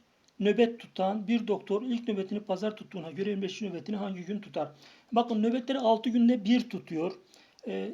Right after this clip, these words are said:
ilk nöbeti tuttuğu zaman altı gün beklememiştir. Yani bu adam yirmi beş nöbet değil, yirmi dört nöbet tutmuştur. Bunu gözden kaçırmıyoruz. Yani yirmi beş eksi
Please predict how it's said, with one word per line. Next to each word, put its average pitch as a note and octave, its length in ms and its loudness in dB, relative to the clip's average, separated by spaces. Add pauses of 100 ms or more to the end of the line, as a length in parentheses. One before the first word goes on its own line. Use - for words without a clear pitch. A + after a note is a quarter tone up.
ilk - 460 -4
nöbeti G#3+ 380 0
tuttuğu B3+ 360 0
zaman G#3+ 400 2
altı G3 260 4
gün G#3+ 200 4
beklememiştir. F3+ 720 -2
Yani F#3 280 -2
bu G3+ 140 0
adam G#3 360 0 (540)
yirmi G3 240 0
beş A#3+ 220 2
nöbet A3+ 280 0
değil, C4 200 2
yirmi F#3 200 -2
dört A3+ 220 2
nöbet G3 260 -2
tutmuştur. F#3 440 -8
Bunu F#3+ 160 -4
gözden F#3 380 -2
kaçırmıyoruz. F3 880 -2 (440)
Yani F3 300 -4
yirmi F3 340 -2
beş G3+ 480 0 (1400)
eksi G3 580 -2